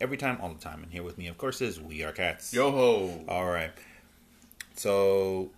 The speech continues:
Speaker 1: we just finished watching Hell in a Cell, and yesterday, before recording today, we watched Bound for Glory. So we're gonna get to those in a little bit later, but first we're gonna talk about some important news that came out,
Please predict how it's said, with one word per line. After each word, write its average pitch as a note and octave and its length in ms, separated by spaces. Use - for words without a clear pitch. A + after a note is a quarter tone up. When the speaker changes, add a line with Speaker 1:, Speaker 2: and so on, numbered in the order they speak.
Speaker 1:
we G2 100
just B2 360
finished G#2 280
watching F2+ 340
Hell D#2+ 200
in D#2+ 80
a D2+ 80
Cell, D#2+ 460
and E2+ 920
yesterday, E2+ 760
before E2+ 360
recording D2+ 340
today, G#2+ 480
we F2+ 200
watched D#2 440
Bound D#2 240
for E2 80
Glory. E2+ 360
So - 120
we're G#2+ 140
gonna G#2+ 140
get F#2 480
to G#2 120
those F2 300
in D#2+ 80
a D#2 80
little F#2 220
bit E2+ 160
later, D#2+ 340
but F2 180
first F2+ 220
we're F2 80
gonna E2+ 140
talk D#2+ 200
about D#2 180
some E2+ 140
important E2+ 400
news D#2 220
that D#2 160
came D2 240
out, D2 180